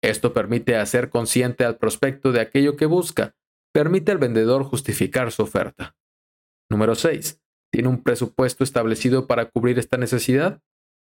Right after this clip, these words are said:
Esta pregunta debe realizarse con mucho tacto. No obstante, es importante saber si el precio es accesible para el cliente. Y número siete, ¿quiénes están involucrados en la toma de esta decisión?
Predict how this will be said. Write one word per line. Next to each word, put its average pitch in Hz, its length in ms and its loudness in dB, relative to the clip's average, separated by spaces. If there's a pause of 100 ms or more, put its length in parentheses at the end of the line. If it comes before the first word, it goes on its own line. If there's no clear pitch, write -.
(140)
Esta 110 300 -2
pregunta 110 420 0
debe 113 220 4
realizarse 113 540 0
con 143 160 0
mucho 160 340 0
tacto. 156 500 -4 (200)
No 123 120 2
obstante, 135 640 -2 (180)
es 151 140 0
importante 143 500 0
saber 123 240 2
si - 120 0
el 113 100 2
precio 139 560 0
es 151 160 0
accesible 127 560 0
para 113 180 0
el 117 100 -2
cliente. - 440 -6 (800)
Y 139 80 2
número 165 280 2
siete, 175 440 -2 (400)
¿quiénes 202 280 2
están 147 280 0
involucrados 131 680 2
en 110 80 2
la 107 140 -2
toma 117 260 2
de 101 180 2
esta 117 220 0
decisión? 104 640 -2